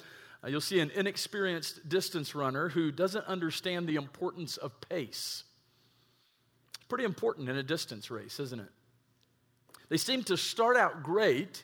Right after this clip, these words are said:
and many times take an early lead, and you think, "Wow, look at that." But eventually,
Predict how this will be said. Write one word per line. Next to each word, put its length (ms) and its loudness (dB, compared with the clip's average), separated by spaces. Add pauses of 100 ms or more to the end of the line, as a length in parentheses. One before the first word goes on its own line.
and 260 -2
many 180 2
times 340 -2
take 240 2
an 80 2
early 320 4
lead, 360 6
and 80 0
you 60 -2
think, 240 0
"Wow, 300 4
look 160 2
at 80 -2
that." 380 2 (200)
But 140 6
eventually, 800 2